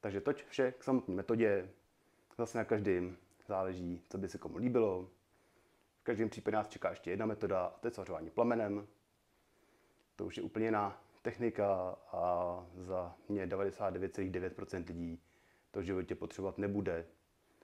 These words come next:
Ale ta technika je zase něčím ojedinělá a do dneška potřebná. A z jakého důvodu,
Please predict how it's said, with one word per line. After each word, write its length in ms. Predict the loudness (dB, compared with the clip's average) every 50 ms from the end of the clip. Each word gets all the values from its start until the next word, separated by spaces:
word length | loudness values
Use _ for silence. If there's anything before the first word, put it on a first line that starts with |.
| -20 _ -8
Ale 140 | -6 -6
ta 100 | -4 -4
technika 640 | -4 -4 -6 -4 -4 -4 -4 -2 -2 -2 -2 -2 -2 -4
je 80 | -6
zase 220 | -6 -8 -6 -6 -6
něčím 400 | -4 -2 -2 -2 -2 -2 -6 -8 -6
ojedinělá 800 | -4 -2 0 0 2 2 2 2 2 0 0 -2 -4 -6 -10 -14 _ _ _ _ _ -20 -8 _
a 60 | -4
do 60 | -2 -2
dneška 460 | -2 -2 -2 -4 -2 0 0 0 -2 -4
potřebná. 680 | -6 -6 -2 -2 0 0 0 0 -2 -2 -4 -6 -10 -16 _ _ _ _ _ _ _ _ _ _ _ _ -10
A 40 | -8
z 40 |
jakého 240 | -6 -4 0 0 0
důvodu, 480 | 0 2 2 2 2 0 -2 -2 -4